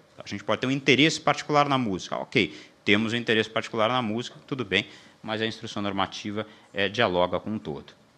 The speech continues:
tá? Bom, é, essa instrução normativa, ela também abre, é, a possibilidade de que haja incidência de dois direitos,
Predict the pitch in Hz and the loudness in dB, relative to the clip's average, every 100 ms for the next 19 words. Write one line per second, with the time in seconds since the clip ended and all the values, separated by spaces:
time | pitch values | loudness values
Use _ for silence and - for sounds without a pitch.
0 | - - - _ - - _ - 92 - | -16 -14 -14 _ -20 -20 _ -2 0 0
1 | - - - _ _ _ - 95 95 92 | -10 -20 -20 _ _ _ -4 0 2 2
2 | 92 90 90 - - _ _ _ _ _ | 2 0 -4 -6 -20 _ _ _ _ _
3 | - - - 139 151 139 90 113 - 101 | -20 -14 6 8 8 6 2 -2 0 0
4 | 95 87 - 135 98 98 - 110 101 127 | 0 -2 -2 -4 -4 -4 -4 -4 -2 -4
5 | - - _ - 135 147 95 85 78 - | -6 -20 _ 2 6 6 4 -4 -6 -12
6 | - _ _ - 92 92 98 98 110 - | -20 _ _ -8 -2 -2 -2 -2 -2 -2
7 | 90 98 113 127 95 104 - 113 110 123 | -4 0 6 6 6 -2 0 6 8 6
8 | 127 123 127 113 123 127 123 123 120 127 | 0 -6 -8 -6 -6 -4 0 2 4 4
9 | 87 69 - - | 2 0 -8 -10